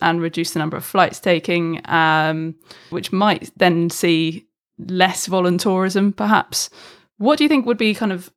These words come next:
the second best way, as it were, to help really reshape and remold the public's image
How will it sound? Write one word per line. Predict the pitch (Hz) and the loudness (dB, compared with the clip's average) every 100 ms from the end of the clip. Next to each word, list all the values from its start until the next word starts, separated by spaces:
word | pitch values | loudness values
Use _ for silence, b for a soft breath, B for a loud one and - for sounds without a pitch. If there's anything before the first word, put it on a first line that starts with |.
| _ - | _ -10
the | 185 180 | -6 -4
second | - 208 - 180 170 | -4 -4 -2 0 2
best | 165 - - | 0 -2 0
way, | 165 151 156 | 0 0 -2
as | - 180 | -4 -4
it | - | -4
were, | 165 156 175 - | -2 -2 -4 -2
to | 190 170 | 0 2
help | 226 214 - | 2 -2 -2
really | 185 196 180 | 0 2 2
reshape | 175 185 202 190 190 175 165 | -2 -2 -2 0 0 0 -2
and | 170 | -2
remold | 170 170 170 160 156 | 0 2 2 0 -4
the | |
public's | - 175 170 - - | -6 -4 -4 -6 -6
image | 180 165 143 - | -6 -4 -6 -10